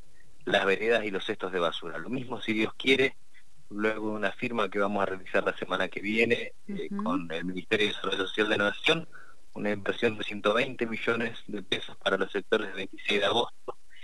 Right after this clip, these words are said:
Speaker 1: Y así estamos trabajando en Alto Godoy, estamos trabajando en Toma Pacífica. Se ha ido a trabajar en otros asentamientos donde la gestión anterior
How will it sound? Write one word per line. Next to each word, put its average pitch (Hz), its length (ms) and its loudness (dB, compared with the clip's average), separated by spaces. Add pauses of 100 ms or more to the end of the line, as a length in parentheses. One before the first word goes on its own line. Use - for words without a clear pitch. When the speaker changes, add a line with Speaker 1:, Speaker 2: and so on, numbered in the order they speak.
(300)
Speaker 1:
Y 120 180 2
así 117 240 0
estamos 117 280 0
trabajando 107 380 0
en 107 60 2
Alto 101 240 -4
Godoy, 117 500 0
estamos 90 260 -6
trabajando 92 440 -4
en 87 40 -6
Toma 98 240 0
Pacífica. 104 680 0 (320)
Se - 300 4
ha 139 120 2
ido 147 220 2
a 123 100 4
trabajar 123 600 0
en 120 160 -6
otros 120 340 -6
asentamientos 107 840 -2
donde 101 160 -2
la 90 80 -4
gestión - 260 -4
anterior 110 340 -2